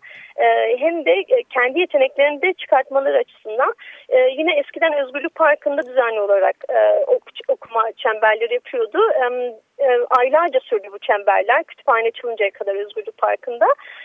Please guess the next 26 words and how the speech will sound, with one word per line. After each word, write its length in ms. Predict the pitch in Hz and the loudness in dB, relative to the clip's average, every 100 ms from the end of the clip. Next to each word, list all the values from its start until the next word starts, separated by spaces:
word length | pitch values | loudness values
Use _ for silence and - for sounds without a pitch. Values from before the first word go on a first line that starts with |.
| - | -4
E, 140 | - 247 | 2 4
oradaki 380 | 311 320 320 - | 4 2 -4 -8
çocuklardan 680 | 330 294 - 311 311 311 | -8 -6 0 2 2 0
mesela 280 | 294 - 269 | -2 -4 -4
çok 160 | - 302 - | -4 -6 -10
unutamadığım 600 | 277 302 294 262 262 254 | -6 -2 0 0 -2 0
bir 100 | 262 | 0
anıdır. 380 | 285 277 330 - - - - - | 0 -2 -4 -6 -20 -20 -6 0
E, 320 | 254 254 247 | 2 4 4
iki 260 | 247 285 403 | 2 -2 -4
tanesi 500 | - 349 285 254 381 | 0 2 2 0 0
evde, 380 | 294 302 277 302 | 2 2 0 -2
iki 180 | - 330 | -4 -4
kardeş, 480 | 330 254 233 370 - - | 0 0 0 -6 -6 -4
e, 380 | - 254 254 254 - - - _ _ _ _ _ | 0 0 0 -6 -10 -18 -20 _ _ _ _ _
kafalarından 600 | - 392 359 269 330 403 | -4 -2 2 2 2 0
bir 60 | 320 | -2
hikaye 380 | - 330 285 302 | -2 2 2 2
oluşturmuşlar 800 | 262 247 - 208 214 - 440 415 | -2 -6 -6 -8 -6 0 2 2
ve 120 | 320 | -2
bunu, 320 | 339 427 466 - | -2 0 2 2
e, 80 | |
yazamadıkları 680 | 269 269 320 370 330 - 240 | 2 2 2 2 0 -2 -2
için 320 | 240 - 494 359 | -2 2 2 0
resim 340 | 349 - 403 | -2 0 2
yoluyla, 500 | 339 262 247 202 175 | 2 0 -2 0 0